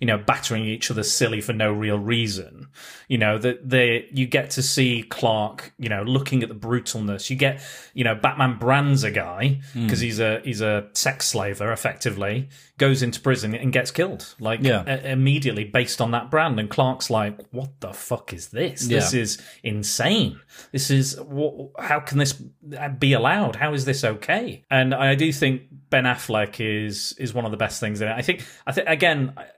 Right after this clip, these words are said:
Speaker 1: I think all the actors get more to chew on in this version as well.
Speaker 2: Yeah.
Speaker 1: Uh, there's so much more kind of layers, and you get a bit more Perry as well. You get a bit more of the Daily Planet, which I love. Um, you get a bit more of the kind of day-to-day. And again, I love,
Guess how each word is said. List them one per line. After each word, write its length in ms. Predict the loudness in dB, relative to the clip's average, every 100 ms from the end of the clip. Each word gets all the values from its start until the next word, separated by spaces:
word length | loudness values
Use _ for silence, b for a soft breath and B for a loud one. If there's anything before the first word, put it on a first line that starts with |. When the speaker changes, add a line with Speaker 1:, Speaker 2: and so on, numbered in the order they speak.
| _ _ -12 -10 -8
Speaker 1:
I 60 | -8
think 260 | -8 -6
all 240 | 0 2 4
the 240 | 2 2 0
actors 400 | -2 -4 -6 0
get 280 | 0 0 -2
more 280 | 0 0
to 140 | 0 -2
chew 300 | -2 -2 0
on 120 | 2
in 120 | 2
this 160 | 0 0
version 360 | 0 0 0
as 120 | -2 0
well. 240 | 0 2
Speaker 2:
Yeah. 240 | 2 2 0 B -16
Speaker 1:
Uh, 80 | -6
there's 160 | -2
so 280 | 0 0 2
much 300 | 2 0 0
more 340 | 2 4 2 0
kind 160 | -2 -4
of 60 |
layers, 640 | 0 2 4 4 2 0 -6
and 60 |
you 60 | -8
get 120 | -8
a 20 |
bit 140 | -8 -6
more 140 | -8
Perry 420 | -2 2 2 2 0
as 160 | 0
well. 220 | 2 2 0
You 60 | -4
get 80 | -6
a 80 |
bit 380 | -8 -8 -2 0
more 160 | 4 4
of 60 |
the 60 | 4
Daily 260 | 2 0 -2
Planet, 460 | -4 -2 0 0
which 160 | -2 -2
I 40 |
love. 460 | 2 2 0 -2 -10 B B B -4
Um, 480 | 0 2 2 -2 -4
you 100 | -4
get 120 | -2 -2
a 20 |
bit 140 | -2 -2
more 140 | -4
of 60 | -4
the 80 |
kind 160 | -4 -4
of 80 | 0
day-to-day. 760 | 0 -2 -2 2 2 0 -4 B B B B -2
And 80 | 2
again, 260 | 4 4
I 60 | 4
love, 360 | 4 4 2